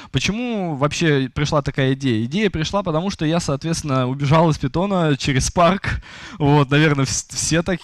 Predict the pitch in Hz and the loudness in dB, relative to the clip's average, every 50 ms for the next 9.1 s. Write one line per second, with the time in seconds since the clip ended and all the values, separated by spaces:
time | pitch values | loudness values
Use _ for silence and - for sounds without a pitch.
0 | - - 147 139 165 180 175 170 151 - 156 165 185 196 185 185 180 170 160 156 | -8 -14 -4 0 2 4 4 4 4 2 0 0 0 0 0 0 0 -2 -4 -6
1 | 147 139 139 143 143 139 135 160 175 175 170 - - - - 156 156 147 147 143 | -6 -6 -8 -10 -10 -6 -2 0 0 2 0 0 -4 -4 0 2 2 4 4 4
2 | 143 135 135 135 - - 214 233 226 - - - - 156 147 - 170 160 151 151 | 2 2 0 -2 0 2 2 2 2 0 -2 -6 -4 -4 -4 -2 0 0 0 0
3 | 147 - - 170 156 151 151 143 143 139 135 127 - - - 139 131 127 120 - | 0 -2 -6 -6 -4 -2 0 0 0 0 0 -2 -6 -6 -2 0 2 2 0 -2
4 | - - - - - - - - - 139 135 143 160 175 165 - - 233 240 226 | -8 -18 -20 -20 -20 -18 -4 0 2 2 2 2 -2 -4 -2 0 0 2 2 2
5 | 202 - - - 170 156 165 190 185 175 - 147 123 - - - 156 160 170 180 | 0 -2 -2 -2 0 0 0 0 -2 -2 -2 -2 -2 -2 0 0 0 0 0 0
6 | 240 247 - 214 196 175 160 - - - - 254 226 180 - - - 139 139 143 | -4 -2 0 0 0 0 -2 -4 -10 -14 -16 -16 -16 -16 -18 -6 0 2 4 4
7 | 143 135 139 139 139 135 131 127 127 - - - - 208 208 214 208 - 226 202 | 6 6 4 4 4 4 4 4 2 0 -2 -2 0 0 2 2 0 0 0 2
8 | 180 151 135 135 139 139 127 117 110 110 104 107 107 - - - - 165 156 151 | 2 2 2 2 2 2 2 0 0 -2 -4 -6 -8 -8 -8 -4 0 0 0 0
9 | - 175 | -2 -6